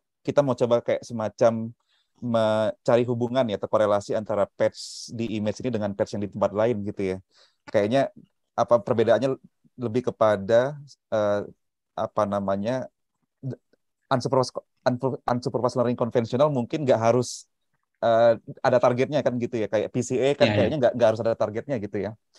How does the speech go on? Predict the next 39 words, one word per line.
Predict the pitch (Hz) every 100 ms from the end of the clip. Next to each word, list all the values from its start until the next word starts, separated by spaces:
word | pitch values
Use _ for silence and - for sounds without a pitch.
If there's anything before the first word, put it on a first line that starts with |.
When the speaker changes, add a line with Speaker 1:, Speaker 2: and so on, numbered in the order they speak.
| _ _ -
Speaker 1:
Nah, | 110
kalau | 113 104
yang | 104 101 113
Speaker 2:
Iya, | 113
Speaker 1:
ini |
Speaker 2:
betul, | 131 139
betul. | 110 98
Speaker 1:
mungkin | 143 127 -
mesti | 117 - 117
ada | 107
target | 107 101 107
inputnya | 107 104 110 104 110
gitu | 98 101 95
ya. |
Kalau, | 101 95 _ -
ya, | 107
correct | 113 101 104
me |
if | 98
I'm | 98 98
wrong | 98 95
nih. | 95 _ _ _ _ - - 82 _ _ _ - _ -
Speaker 2:
Ya, | 113 107 _ _ -
eh, | 110 101 - -
agree | 120 135
sih | 120 - _ -
Mas | 107 -
Gifar | 107 104 101
ya. | 98 98 _ _
Speaker 1:
Ya, | -
Speaker 2:
Seperti | 107 -
Speaker 1:
ya. | 123 120
Speaker 2:
itu. | 113 107 -
Eh, | 110 107
Speaker 1:
Menarik. | 107
Speaker 2:
precisely | 95 92 107 110 127 110
yang | 101 104
digambarin | 101 101 - _ 101 98 98 101 101 101 101 117
ya. | 101